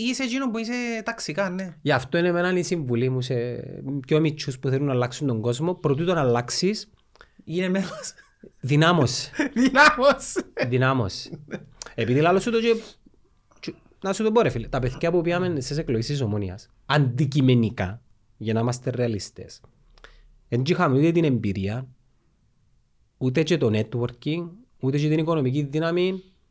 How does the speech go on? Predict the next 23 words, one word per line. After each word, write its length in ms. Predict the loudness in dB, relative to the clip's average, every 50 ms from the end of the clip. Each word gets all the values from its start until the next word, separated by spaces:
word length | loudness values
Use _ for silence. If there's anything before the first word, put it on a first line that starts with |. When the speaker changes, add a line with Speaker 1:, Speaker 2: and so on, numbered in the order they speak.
| _ _ _ _ -8 -4 -2
Speaker 2:
να 100 | 0 0
υποστηρίξουμε 760 | 2 2 2 0 0 -2 -2 0 0 0 0 -2 -2 -2 0
και 100 | 0 2
να 80 | 0 0
απολαλούσαμε. 600 | 2 2 2 2 2 0 -2 -2 -4 -4 -4 -6
Speaker 1:
Ναι. 320 | -8 -8 -8 -8 -10 -10 -12 -16 -20 -20 _ _ _ _ _ _ _ _ _ _
Speaker 2:
Μπορεί 220 | -4 0 2 2
να 60 | 2 2
είχαμε 220 | 2 2 2 2
τις 160 | 0 0 -2
ικανότητες, 460 | 0 -2 -2 0 0 0 0 0 -2
δεξιότητες, 560 | -2 -4 -6 -6 -4 -2 -2 0 0 -2 -4 -4
τις 160 | -6 -4 -4
ιδέες. 380 | -2 -2 -2 -4 -6 -8 -12 _ -20 _ _ _ _ _ _ _ _ _ _ _ _ _ _ _ _
Εν 240 | _ -2 -2 0 2
πολλά 380 | 2 2 4 4 4 4 2 2
σημαντικό 540 | 2 2 2 2 2 0 0 -2 -2 -4 -4
να 160 | -2 -4 -4
έχεις 280 | -4 -4 -6 -6 -8
πίσω 280 | -6 -6 -6 -4 -4 -6
σου 420 | -6 -8 -10 -10 -10 -12 -14 -16 -20 _ _ _ _ _ _ _ _ _ _ _ _ _ _ _ _ _ _ _ _ _ _ _ -12 -10 -10 -10 -12 -16 -14 -14
το 180 | -14 -14 -14 _ -12
cash, 460 | -10 -8 -8 -8 -8 -8 -10 -14 -14